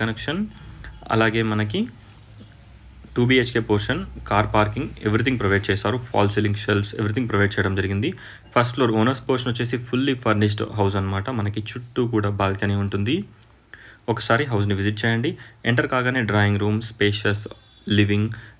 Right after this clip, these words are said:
డైనింగ్, కిచెన్, పూజా రూమ్, టూ బెడ్‌రూమ్స్, టూ వాష్‌రూమ్స్, బాల్కనీ, అలాగే మనకి బ్యాక్ సైడ్ యుటిలిటీ,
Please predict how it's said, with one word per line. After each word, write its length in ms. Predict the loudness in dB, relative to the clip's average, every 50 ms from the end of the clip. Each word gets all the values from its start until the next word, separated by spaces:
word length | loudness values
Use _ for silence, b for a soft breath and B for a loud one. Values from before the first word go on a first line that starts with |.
| B 0 4
డైనింగ్, 400 | 4 6 6 4 4 4 2 0 -4 -8 -14 -20 -20 -20 _ _ _ -2 0
కిచెన్, 340 | 0 2 2 2 2 2 0 -2 -2 0
పూజా 300 | 2 2 4 4 4 2 2
రూమ్, 180 | 2 0 0 -2 -4 B B B B B 0 2
టూ 80 | 2 4 6
బెడ్‌రూమ్స్, 480 | 4 4 4 4 2 2 0 -2 -6 -10 -12 -6 -2
టూ 60 | 0 0 2 2
వాష్‌రూమ్స్, 640 | 2 0 0 0 0 0 0 0 2 0 0 -2 -6 -10 b b b b b b b b 0 4
బాల్కనీ, 440 | 6 6 6 4 4 2 0 0 0 0 -2 -2 0 0
అలాగే 260 | 2 2 2 0 0 0
మనకి 220 | -2 -2 -2 -2 0 0
బ్యాక్ 200 | 0 -2 0 0
సైడ్ 180 | 0 2 2 0
యుటిలిటీ, 360 | 0 0 0 0 0 0 -2